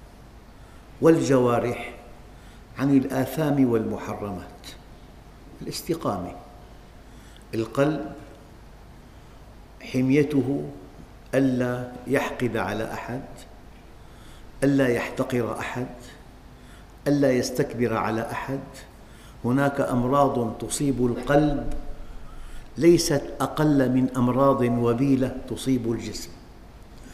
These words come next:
كما أن هناك أمراضا قاتلة كالورم الخبيث، هناك أمراض تصيب القلب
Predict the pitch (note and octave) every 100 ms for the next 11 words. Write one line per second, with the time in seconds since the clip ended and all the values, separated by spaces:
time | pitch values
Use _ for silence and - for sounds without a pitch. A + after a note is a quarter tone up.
0 | - - - D3 D3 - D3 C3+ C3 C3+
1 | C#3 C3+ B2+ B2 B2 C3 C3 A#2 G#2+ G2
2 | - B2+ B2+ A#2+ B2 B2 - - - -
3 | - - - - A2+ B2 C3 B2 A#2+ -
4 | A#2 A#2 D3 C#3 - - - - - -
5 | - B2 C#3+ C#3+ B2 A#2 A#2+ B2+ C#3+ C3
6 | A#2 A2 A2+ - D#3+ C3+ A#2+ A#2+ A#2 D3+
7 | D#3 C#3+ -